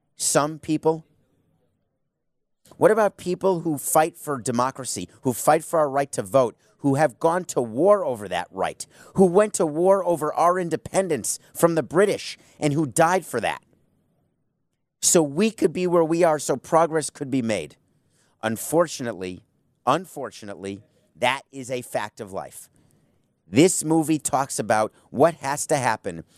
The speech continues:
when a very powerful man wants to change the city, build the city, make New York City.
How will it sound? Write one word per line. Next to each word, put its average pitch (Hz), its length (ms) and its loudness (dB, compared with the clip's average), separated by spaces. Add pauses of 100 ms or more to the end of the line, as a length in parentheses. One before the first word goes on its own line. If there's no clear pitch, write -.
(120)
when 123 180 2
a 113 100 2
very 143 360 2
powerful 151 600 0
man 95 420 -4 (1000)
wants 147 380 2
to 113 140 -6
change 160 800 -2 (100)
the 156 100 0
city, 110 480 -4 (320)
build 175 300 2
the 131 80 -4
city, 98 400 -4 (160)
make 156 440 0
New 143 140 0
York 147 320 2
City. 98 400 -4